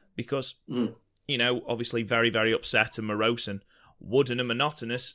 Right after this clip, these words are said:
Speaker 1: Um, Kiera Hogan
Speaker 2: <laughs>
Speaker 1: was convinced that Ali would not attack her. Obviously, we've gone past that now. And it was, it was a nothing match, really. I thought Heather Monroe got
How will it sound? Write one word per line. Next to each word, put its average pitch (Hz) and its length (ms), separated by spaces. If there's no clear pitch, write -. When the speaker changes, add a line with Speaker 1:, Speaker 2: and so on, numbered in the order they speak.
Speaker 1:
Um, 120 340
Kiera 127 280
Hogan 127 520
Speaker 2:
<laughs> 139 260
Speaker 1:
was 131 180
convinced 135 520
that - 200
Ali 117 200
would 107 160
not 98 200
attack 139 300
her. 123 240
Obviously, 101 240
we've 101 100
gone 98 160
past 113 320
that - 160
now. 104 260
And 117 420
it 160 100
was, 156 400
it 156 100
was 147 140
a 160 60
nothing 180 560
match, 120 440
really. 120 540
I 135 160
thought 127 260
Heather 120 160
Monroe 117 360
got 110 240